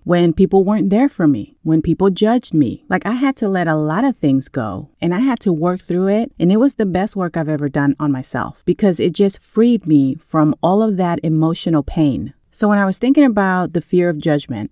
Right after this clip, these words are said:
and how that holds people back, and I started thinking about being groomed, I think that people, they groom you to feel this way. And they may not know that that's what they're doing. They may just be acting that way because they're just miserable with their lives.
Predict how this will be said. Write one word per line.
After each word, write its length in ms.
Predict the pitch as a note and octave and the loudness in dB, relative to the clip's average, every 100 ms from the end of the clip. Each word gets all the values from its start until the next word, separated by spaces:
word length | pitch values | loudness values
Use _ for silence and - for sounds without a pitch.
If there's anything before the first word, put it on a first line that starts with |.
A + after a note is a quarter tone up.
| - | -2
and 160 | D#3+ E3 | -2 0
how 180 | D#3+ | 0
that 220 | D3+ E3 F#3 | 0 0 0
holds 300 | F#3+ F3+ - | -2 -2 -2
people 280 | E3+ D#3 | -4 -2
back, 380 | C#3+ C#3+ - _ | -2 -4 -6 _
and 100 | F#3 | -2
I 60 | F3+ | -2
started 300 | - A#3+ C#4 | 0 -2 0
thinking 200 | A#3+ A3 | 0 0
about 240 | F3+ E3+ | 0 0
being 240 | D#3 D#3+ D#3+ | 2 2 2
groomed, 540 | D3+ D#3 D3 - - _ | 2 0 0 -2 -12 _
I 180 | A#3 D#4 | 0 0
think 280 | - B3+ A#3+ | 2 2 2
that 240 | E3+ - | -2 -2
people, 500 | F#3 F3+ G3+ G#3+ B3 - | -2 -2 0 -2 -4 -2
they 160 | G3 G#3 | 2 2
groom 480 | D#3 F3 A3+ C#4 A3+ | 0 0 6 8 8
you 400 | D#3 C3+ C#3 F#3+ - | 4 2 -2 -6 -2
to 140 | G3 | -2
feel 340 | - - C#4 G3 | 0 0 0 0
this 220 | B2 - | -2 -4
way. 260 | A#2+ - - _ _ | -8 -10 -20 _ _
And 160 | A3 A#3+ | 0 2
they 120 | F4 | 6
may 180 | E4 C4 | 8 6
not 340 | G#3+ F#3+ F3+ | 4 0 0
know 380 | D#3 D#3+ D#3+ F3 | 0 2 2 2
that 180 | D#3 C#3 | 0 -2
that's 200 | C#3+ D#3 | -2 -2
what 120 | D3 | -2
they're 140 | B2+ | -4
doing. 600 | A#2 C#3 C3 E3+ A#3 C4+ - - | -2 -2 0 0 0 -2 -6 0
They 100 | A#3+ | 6
may 240 | C#4 C#4 B3 | 8 6 4
just 340 | G3 G3 - | 0 -2 -2
be 220 | F#3+ F3+ - | -2 -2 -4
acting 420 | C#3+ - G3 G3 | -6 -4 -2 -2
that 180 | G3 G3 | -2 -2
way 420 | G#3+ A3 A#3 B3 | -2 -2 -4 -6
because 360 | - - F#3+ E3+ | -6 -2 -4 0
they're 180 | G3 G#3+ | 0 0
just 240 | G#3 G3 | 0 0
miserable 440 | E3 E3+ E3+ F#3 | -2 -2 -2 -2
with 140 | F#3+ G3+ | -2 -2
their 180 | A#3+ B3+ | -2 0
lives. 520 | C#3+ - C3 - | -2 -4 -12 -18